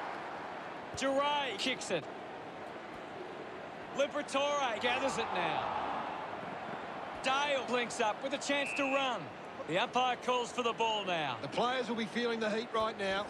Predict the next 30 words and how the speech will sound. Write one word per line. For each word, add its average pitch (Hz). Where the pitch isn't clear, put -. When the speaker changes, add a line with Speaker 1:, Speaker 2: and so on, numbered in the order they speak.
Speaker 1:
Dale 277
read 208
it -
best. 165
It'll 262
be 277
a 269
ball 269
up, 247
right 285
near 277
the 262
boundary 240
line. 151
Punched 320
away. 220
A 240
good 277
job 262
keeping 254
it 247
in 254
play 247
there. 196
Oh, 294
what 330
about 330
that? 349
That 320
was 294